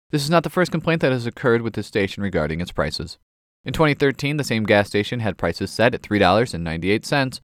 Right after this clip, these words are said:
when averages were three dollars and ten cents. Last year, the price around this time for the, last year, around this time, the price of gasoline at that gas station was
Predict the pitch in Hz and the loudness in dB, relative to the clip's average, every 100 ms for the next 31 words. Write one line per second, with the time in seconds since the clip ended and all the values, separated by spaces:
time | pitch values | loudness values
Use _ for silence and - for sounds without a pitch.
0 | _ - 147 151 147 139 135 - _ - | _ -6 2 2 2 2 0 0 _ -8
1 | 123 151 113 78 80 - 113 87 80 87 | -2 2 4 4 0 -4 -4 -4 -4 -6
2 | 85 - _ _ _ _ - 113 113 - | -6 -10 _ _ _ _ 2 6 6 4
3 | 123 165 117 - 95 - 92 85 85 - | -2 -2 -2 0 0 0 -2 0 -2 -2
4 | 95 123 156 _ _ _ _ - 110 - | 0 0 -4 _ _ _ _ -8 -6 -6
5 | - - _ _ _ _ _ _ _ 104 | -8 -20 _ _ _ _ _ _ _ 0
6 | 101 - 110 143 156 _ - 92 87 85 | 0 2 0 0 -2 _ -8 0 0 0
7 | 82 - 104 98 139 - - - 92 - | -4 -4 0 0 0 -6 -10 0 0 0
8 | 95 95 - 95 98 95 101 98 117 110 | 0 0 0 -4 -2 0 2 2 4 2
9 | - 113 110 104 104 117 165 | 2 -2 -2 -2 2 2 0